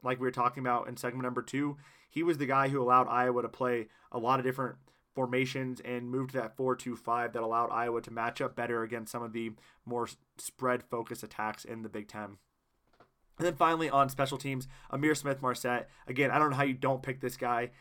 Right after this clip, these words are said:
He averaged twenty-nine and a half yards per kick return this season. Impressive. Um, he was the Rogers Dwight Specialist of the Year. I know he had a fumble in the Outback Bowl, but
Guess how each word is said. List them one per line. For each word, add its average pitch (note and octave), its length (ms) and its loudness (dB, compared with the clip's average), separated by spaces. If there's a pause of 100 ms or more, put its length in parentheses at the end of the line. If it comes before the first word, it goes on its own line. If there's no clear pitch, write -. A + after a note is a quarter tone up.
(140)
He D3 160 2
averaged C#3+ 300 4
twenty-nine D3+ 400 0
and C3+ 100 0
a - 20 -2
half B2+ 240 0
yards B2 220 2
per - 160 -8
kick B2+ 240 -8
return B2 320 -4
this A#2 160 -10
season. A#2+ 380 -6 (320)
Impressive. A#2+ 680 -2 (260)
Um, A#2 160 -4
he B2+ 120 -2
was C3 200 0
the C3 140 0
Rogers B2 340 2
Dwight B2 300 2
Specialist B2 480 -4
of A#2 80 -4
the A2+ 100 -8
Year. A#2 360 -2 (280)
I - 60 -6
know C#3+ 120 2
he C#3+ 40 6
had C#3+ 100 4
a C3+ 60 0
fumble C3 380 0
in B2 40 0
the A#2+ 100 -2
Outback A#2+ 380 0
Bowl, B2 220 0
but A2+ 240 -4